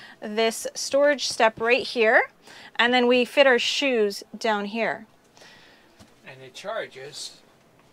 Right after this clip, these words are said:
Speaker 2: right here.
Speaker 1: Yeah, so it only actually charges on one ten volt when we're hooked up to shore power, but that's fine because the amount of times that we boondock doesn't really make a difference.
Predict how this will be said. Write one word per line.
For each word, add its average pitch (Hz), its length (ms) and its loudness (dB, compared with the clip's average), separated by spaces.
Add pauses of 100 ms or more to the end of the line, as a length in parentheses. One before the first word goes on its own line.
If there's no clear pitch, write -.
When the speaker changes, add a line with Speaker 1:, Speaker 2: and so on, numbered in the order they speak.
(720)
Speaker 2:
right 220 160 -12
here. 285 300 -14 (360)
Speaker 1:
Yeah, - 180 0 (120)
so - 160 0
it 320 80 6
only 466 300 6
actually 330 340 6
charges 254 840 4 (540)
on 240 560 4
one 262 220 4
ten 247 280 -2
volt 214 500 0
when 220 360 -2
we're 202 440 2 (200)
hooked - 260 -2
up 269 160 2
to 262 100 -4
shore 240 220 0
power, 330 480 4 (400)
but 285 120 0
that's 330 220 6
fine 202 340 -4
because 214 320 -8
the 247 80 -6
amount 254 280 0
of 247 100 -10
times 240 220 -2
that 226 100 -2
we 214 100 0
boondock 196 460 -2
doesn't 196 240 -8
really 180 160 -4
make 170 200 -10
a - 40 -14
difference. - 540 -14